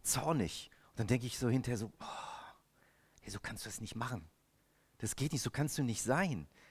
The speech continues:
Das ist nicht christlich.“ Naja, und dann denk ich oft so, „Was heißt es, christlich zu sein?“ Okay, ich stell mir dann Jesus Christus vor, dem möchte ich nachfolgen, da möchte ich sein Jünger sein.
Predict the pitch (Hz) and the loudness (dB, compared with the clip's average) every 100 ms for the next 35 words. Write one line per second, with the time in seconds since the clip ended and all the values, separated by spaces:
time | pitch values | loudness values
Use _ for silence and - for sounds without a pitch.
0 | - 101 131 - 104 - - 202 - 90 | -8 0 4 4 2 6 8 8 6 -2
1 | - - - _ _ _ _ _ _ _ | -4 -8 -16 _ _ _ _ _ _ _
2 | _ _ _ _ _ _ - 87 120 107 | _ _ _ _ _ _ -8 -2 0 2
3 | 98 98 110 - - - 110 104 98 - | 2 2 0 -2 -2 -2 -2 0 -2 0
4 | 127 160 - - - - - - 135 139 | 0 0 -4 -6 -8 -14 -20 -6 -2 0
5 | 127 - 113 98 139 139 80 - - - | 0 0 4 10 10 10 4 -4 -20 -20
6 | _ - - 185 165 120 147 160 147 143 | _ -6 8 12 12 10 10 10 12 12
7 | 165 147 - - 139 - 180 170 131 139 | 10 6 4 2 2 8 10 10 10 6
8 | 139 - 117 147 - 156 139 131 151 135 | 2 6 8 8 6 6 8 6 6 6
9 | 120 113 156 151 143 143 | 6 8 8 8 10 8